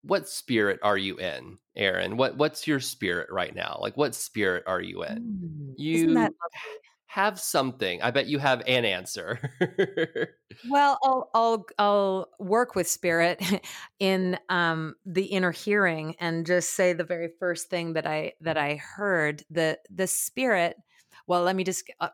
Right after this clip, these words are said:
Speaker 2: wow, I can't tell you how fast the picture came. So the picture came, uh, about my mom, who, um, would always feel as though,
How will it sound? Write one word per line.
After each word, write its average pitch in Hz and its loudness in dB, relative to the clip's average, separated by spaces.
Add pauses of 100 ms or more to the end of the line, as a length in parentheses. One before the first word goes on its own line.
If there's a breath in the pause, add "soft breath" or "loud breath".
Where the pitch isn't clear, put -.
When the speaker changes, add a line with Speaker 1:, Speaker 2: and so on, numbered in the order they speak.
Speaker 2:
wow, 160 2 (160)
I 170 -4
can't 190 -2
tell 190 0
you 165 2
how 156 -2
fast 170 -2
the 160 -8
picture - -4
came. 143 -12 (460 loud breath)
So 196 2
the 190 -6
picture 277 0
came, 165 -2
uh, 156 0
about 160 0
my 156 -4
mom, 156 -4 (160)
who, 165 0
um, 143 -2
would 180 0 (560 loud breath)
always 311 2
feel 180 0
as 175 -2
though, 170 2